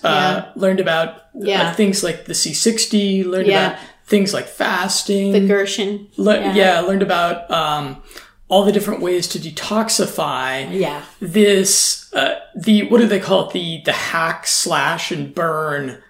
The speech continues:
Speaker 1: method
Speaker 2: Mm-hmm.
Speaker 1: for cancer, which is as soon as they pick up a little, as soon as they pick up a,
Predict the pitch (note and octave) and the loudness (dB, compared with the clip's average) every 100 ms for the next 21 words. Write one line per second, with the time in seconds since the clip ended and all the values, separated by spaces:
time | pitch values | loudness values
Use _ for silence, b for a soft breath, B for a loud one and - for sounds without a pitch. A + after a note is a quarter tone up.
0 | _ - F#3+ D3+ - - B2+ - G3 F#3+ | _ -2 2 2 0 -6 -4 -6 -6 -6
1 | F3 F3+ F3+ E3+ D#3+ C#3 - A3 G#3+ G#3 | -6 0 2 2 0 -2 0 6 6 4
2 | E3 D3+ F3 F3+ E3 D3+ - B B - | -2 -4 -6 -4 -4 -4 -8 B B -4
3 | - - B3+ B3 A3+ - F#3 - G3 F#3+ | 0 4 6 6 6 2 -2 -2 -4 -2
4 | F3 F3 E3 - - D#3+ E3+ E3 D#3+ D3+ | -2 -4 -6 -12 -6 -4 -4 -4 -4 -6
5 | - B - F#3 - A#3+ G#3+ F#3+ - G3 | -8 B -4 0 4 4 4 0 0 -2
6 | F#3+ - | -2 -4